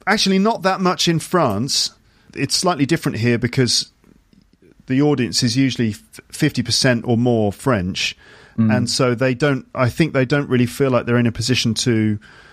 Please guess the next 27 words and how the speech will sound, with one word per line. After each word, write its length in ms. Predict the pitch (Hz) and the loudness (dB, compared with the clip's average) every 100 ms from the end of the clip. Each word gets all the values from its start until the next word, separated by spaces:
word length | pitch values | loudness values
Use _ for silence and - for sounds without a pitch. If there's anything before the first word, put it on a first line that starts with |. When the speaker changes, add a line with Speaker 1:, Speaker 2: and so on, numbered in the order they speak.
| - _ | -20 _
Speaker 1:
shout 340 | - - 123 - | -6 -2 -2 0
something 320 | 127 117 117 | -2 0 0
out, 320 | 120 117 - _ _ _ _ _ - | 2 0 -2 _ _ _ _ _ -2
Speaker 2:
Mm. 140 | 120 | 0
Speaker 1:
um, 300 | 113 110 113 | 2 0 0
at 120 | - 117 | -2 -2
the 60 | |
comedian. 400 | - 127 127 110 | -2 0 2 0
It's 120 | 110 | 0
not 160 | 160 160 | -2 0
really 220 | 151 143 | 0 2
in 80 | 135 | 0
the 80 | 123 | -2
culture, 540 | - 156 147 - 92 | 0 -2 -2 -2 0
first 300 | 90 101 95 104 | 0 -2 -2 -2
of 100 | 98 | 0
all. 340 | 90 90 127 _ _ _ _ - | 0 0 -2 _ _ _ _ -2
So 220 | 120 110 | 0 0
Speaker 2:
Mm. 60 | 104 | -2
Speaker 1:
heckling, 640 | - 131 - 117 98 120 - | -2 -2 0 0 0 -2 -2
meaning 560 | 120 113 110 110 107 - | 0 0 0 -2 -6 -4
listeners, 460 | 113 - 101 107 | -2 0 0 0
meaning, 460 | 107 101 98 98 101 | 0 0 0 -2 -4
like, 200 | - 104 | -4 -4
shouting 640 | - - 120 110 110 98 98 - - _ _ | 0 0 0 0 -4 -4 -6 -14 -20 _ _
something 340 | - 131 113 104 | -4 -2 0 0
out, 300 | 110 107 - | 2 0 -4